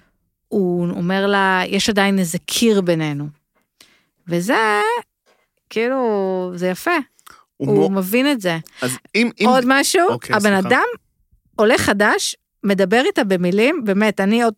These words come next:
Speaker 1: מאה שנה בפריז לא הייתי יודעת להגיד מצורעת. הוא יודע את המילה מצורעת, זה מדהים, עם החוסר אוצר מילים, אמר לה מצורעת.
Speaker 2: כנראה ראה את התוכניות הנכונות, אני לא יודע
Speaker 1: <laughs>
Speaker 2: מה זה.
Speaker 1: עדיין יש מקום לפרגון.
Speaker 2: אבל מה שאני, מה שאני רוצה להגיד, אם את רואה על מנו,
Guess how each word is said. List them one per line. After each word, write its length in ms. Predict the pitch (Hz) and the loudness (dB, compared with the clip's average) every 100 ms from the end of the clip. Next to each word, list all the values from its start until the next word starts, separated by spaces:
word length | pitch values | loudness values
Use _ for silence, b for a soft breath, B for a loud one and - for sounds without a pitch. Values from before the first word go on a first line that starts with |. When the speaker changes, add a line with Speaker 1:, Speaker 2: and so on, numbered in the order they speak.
| _ _ - | _ _ -2
Speaker 1:
מאה 280 | 214 240 | 2 2
שנה 260 | 247 262 254 | 2 2 2
בפריז 440 | 247 254 240 262 | 2 0 0 2
לא 80 | 220 | 2
הייתי 160 | 214 226 | 2 2
יודעת 220 | 214 208 | 0 2
להגיד 320 | 208 196 233 - | 0 0 -2 0
מצורעת. 800 | 208 202 - 226 202 208 165 - | 0 0 0 2 2 2 0 -6
הוא 160 | - 208 | 0 2
יודע 140 | 196 269 | 4 2
את 40 | - | 0
המילה 160 | 415 403 453 466 | 0 0 0 -4
מצורעת, 560 | - 226 214 277 214 | -2 0 2 0 0
זה 120 | 202 | -2
מדהים, 380 | 208 214 233 285 | 0 0 2 2
עם 180 | 240 233 233 233 | 2 2 0 -2
החוסר 340 | - 285 294 277 | -4 -4 -4 -4
אוצר 340 | 240 262 262 | -4 -2 -2
מילים, 380 | 240 214 240 415 427 B B - | -2 0 0 -2 -6 B B -10
אמר 180 | 208 226 | -6 -4
לה 80 | 254 | -2
מצורעת. 840 | 208 - - 185 214 190 180 - | -4 -6 -10 -8 -6 -8 -10 -14
Speaker 2:
כנראה 320 | 151 165 160 | -8 -4 -2
ראה 160 | 143 139 | 0 -2
את 120 | 143 | -4
התוכניות 480 | 135 127 123 120 123 | -10 -8 -6 -4 -4
הנכונות, 560 | 117 - 117 117 104 | -8 -6 -6 -4 -6
אני 220 | 101 107 | -8 -4
לא 100 | 127 | 0
יודע 340 | 123 127 127 127 | 0 2 0 0
Speaker 1:
<laughs> 60 | |
Speaker 2:
מה 300 | 127 123 117 | -2 -4 -6
זה. 240 | 107 127 175 | -6 -4 -2
Speaker 1:
עדיין 280 | - 453 403 | -2 -2 -4
יש 180 | - | -4
מקום 200 | 127 135 | -6 -4
לפרגון. 420 | 127 - 123 120 123 | -4 -4 -8 -6 -4
Speaker 2:
אבל 100 | 131 | 0
מה 120 | 180 | 0
שאני, 180 | 196 165 - | 0 -4 -4
מה 120 | 151 | -4
שאני 160 | - 151 | -2 -4
רוצה 180 | 143 160 | -4 -4
להגיד, 220 | 160 202 - | -4 -8 -4
אם 120 | 151 | -4
את 120 | 180 | -4
רואה 220 | 127 135 147 | -2 0 0
על 180 | 123 107 _ _ _ | -2 -6 _ _ _
מנו, 480 | 113 131 156 123 | -4 -2 0 -2